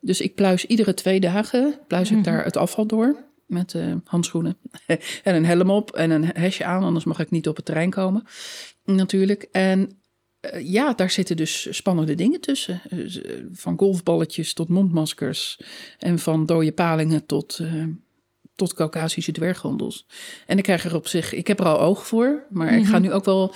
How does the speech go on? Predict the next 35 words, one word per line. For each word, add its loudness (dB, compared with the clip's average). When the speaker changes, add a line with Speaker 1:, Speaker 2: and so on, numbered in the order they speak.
Speaker 1:
meer 4
mensen 0
trainen 0
om, -2
eh, -4
eh, -10
om 0
dat 0
te -2
onderzoeken 0
voor -2
het -8
geval 0
ik -4
een -2
keer -4
niet -2
kan. -2
Speaker 2:
Ja. 2
Speaker 1:
Ehm, -4
want 2
soms 2
is, 0
is -2
zo'n 2
systeem 2
waarbij 0
een -2
grijper 0
gro-, -2
drijfvel 2
bij 0
elkaar -2
vist. 4
Speaker 2:
Mhm. 4